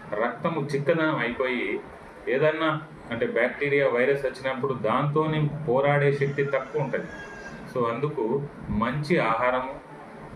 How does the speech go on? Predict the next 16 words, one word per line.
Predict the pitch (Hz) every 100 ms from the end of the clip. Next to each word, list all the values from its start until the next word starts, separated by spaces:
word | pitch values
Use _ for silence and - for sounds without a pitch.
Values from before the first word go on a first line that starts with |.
| -
పరిసరాల | 110 135 143 131 131 123
పరిశుభ్రత, | - 101 107 117 127 123 123 127 - - - -
వ్యక్తిగత | 98 113 - 151 147 143
పరిశుభ్రత | 139 123 120 123 120 123 123 120 113
పాటించినట్లయితే | 98 110 123 120 120 117 117 117 151 160 - - - -
మనం | 123 123
వీటిని | 120 120 123 117
నివారించవచ్చు. | 104 113 123 113 107 90 90 - - - - - -
అలాగే | 110 139 143 147
జ్వరం | 120 127 143
వచ్చినప్పుడు | 143 143 143 139 143 113 113 - - -
చాలా | 117 135 139
రోజుల | 139 139
దాకా | 135 131 131
కొంతమంది | 131 127 127 127 123
మందులు | 117 120 139 120 110